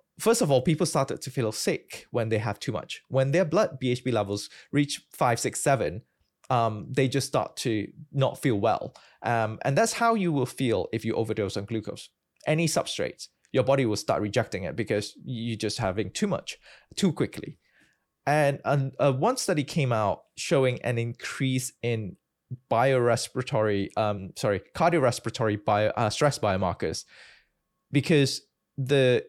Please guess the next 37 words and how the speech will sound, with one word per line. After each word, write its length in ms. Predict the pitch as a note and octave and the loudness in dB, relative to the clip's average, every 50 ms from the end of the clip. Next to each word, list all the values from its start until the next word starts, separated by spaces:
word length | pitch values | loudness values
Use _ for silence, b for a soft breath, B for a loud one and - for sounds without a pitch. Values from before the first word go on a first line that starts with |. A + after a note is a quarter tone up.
| _ - | _ -16
huge 640 | - - - - G3+ G#3 A3+ A#3+ A3 - - D3 - | -14 -10 -4 -2 0 2 2 2 0 -2 -4 -6 -4
spike 500 | - - - E3 D3 C3+ A#2 - - - - | -4 -2 2 2 4 4 2 0 -4 -6 -4
in 140 | B2+ A#2 G#2 | -4 -2 0
blood 280 | - B2 C3 - - | 2 2 2 2 0
B 140 | - B2 G#2+ | 0 0 0
H 220 | G2 G2 - - | 0 -2 -4 -6
B 260 | - G2+ F#2+ G2 - - _ | -6 -4 -4 -4 -6 -4 _
also 320 | - D#3+ E3+ - - C#3+ B2+ | 0 0 0 0 2 2 2
lowers 520 | A#2 A2+ A#2 A#2 B2+ C3 B2 A2+ - - - - C3+ - | 2 4 2 2 2 2 2 0 -2 -6 -10 -14 -14 -6
blood 240 | - A#2 A2 - - | -2 0 0 0 -2
P 200 | - - G#2 F#2+ | -6 -6 -4 -4
H, 340 | E2 - - - - - - _ _ _ _ _ _ _ _ _ _ b b b b b b _ | -4 -6 -8 -10 -12 -12 -14 _ _ _ _ _ _ _ _ _ _ b b b b b b _
meaning 340 | B2+ B2+ B2+ B2+ B2 A#2+ A#2 - - | 0 2 2 4 2 2 0 -2 -2
it 220 | B2 A#2+ - - _ _ | -2 -2 -4 -8 _ _
increases 680 | - C3+ A#2+ A2 - - - D3+ D#3 D3+ - C#3 B2 - | -4 -4 -4 -4 -6 -4 -2 -2 -2 0 0 -2 -2 -2
blood 340 | - - A#2 A#2 A#2 - - - | -2 0 2 2 2 0 -2 -6
acidity. 760 | A2+ - - - D#3 D#3 D3+ C3+ - - - - - - _ _ _ _ _ _ _ _ _ _ B B B B B B B B - | -6 -4 -2 0 0 2 2 0 -2 -2 -6 -6 -8 -10 _ _ _ _ _ _ _ _ _ _ B B B B B B B B -4
And 180 | - C3 B2 | -2 0 2
when 160 | B2 C3 C3+ D3 | 2 4 4 4
you're 100 | F3+ G3+ | 4 4
working 420 | G#3 F#3+ A3+ B3 - - A3 G3 | 4 4 4 2 2 2 2 4
out, 200 | E3+ C3+ A2 A#2 | 4 4 4 4
you're 80 | B2+ A#2 | 2 0
producing 500 | - - C#3+ B2+ C3 F3 G3+ - F#3 D3+ | 0 0 0 2 2 2 0 2 2 2
lactic 340 | C3 B2 B2 - D3+ - | 2 2 0 0 -4 -2
acid, 460 | - G2+ G2 - - G2 G2 A#2+ - - _ _ _ _ _ _ _ _ - | -2 -2 -2 -2 -2 -2 -2 -4 -6 -12 _ _ _ _ _ _ _ _ -4
you're 140 | A#2+ A2+ - | -2 -2 -2
increasing 540 | A2+ A2+ - - - E3+ F#3 - A3 F3+ | -2 -4 -4 -2 0 0 2 2 2 2
blood 220 | C3+ - B2 G#2+ F2 | 2 2 2 2 2
B 120 | A#2+ A2 | 2 0
H 220 | G2 - - - - | 2 0 -2 -4 -6
B, 100 | F2+ F#2 | -6 -4
you're 220 | G2+ G#2+ G#2 G2+ | -2 -2 -2 0
lowering 440 | G#2 A2+ B2+ D#3 F#3 G3+ G#3 G3 F#3+ | 2 2 2 4 2 2 2 2 2
your, 260 | E3 B2+ A2+ - - | 2 2 2 0 0
your 140 | A#2 A2+ G2 | -2 -2 -2
blood 320 | - - A2+ A2+ A2+ G#2 | 0 0 2 2 2 2